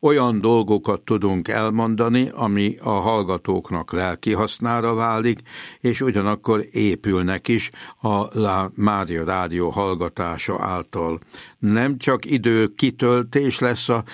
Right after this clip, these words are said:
hallgatás, hanem valóban lelki gyarapodás. Aki adományok ügyében szeretne érdeklődni, vagy bármi más műsorral kapcsolatosan,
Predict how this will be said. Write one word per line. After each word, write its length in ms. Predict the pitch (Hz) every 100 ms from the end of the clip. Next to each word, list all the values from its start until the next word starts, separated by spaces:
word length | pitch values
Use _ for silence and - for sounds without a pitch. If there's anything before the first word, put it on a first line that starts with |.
| -
hallgatás, 800 | - 120 110 101 98 104 95 87
hanem 300 | - 92 90
valóban 600 | 87 92 92 85 90 87 - - -
lelki 460 | 117 98 90 98
gyarapodás. 960 | 80 92 78 73 90 82 87 90 - - _ _ _ - - - - - - _ _ _
Aki 480 | 156 - 143 139 143
adományok 720 | - 175 160 147 135 127 117
ügyében 520 | 143 113 120 104 110
szeretne 580 | 101 117 104 101 - 104
érdeklődni, 1080 | 107 107 104 110 - 135 131 127 147 107 101 -
vagy 360 | 110 104 98
bármi 420 | 95 101 92 90
más 380 | 92 95 92 92
műsorral 880 | 104 92 87 101 - 104 95 101 104
kapcsolatosan, 1000 | 120 107 - 113 117 117 117 - 131 131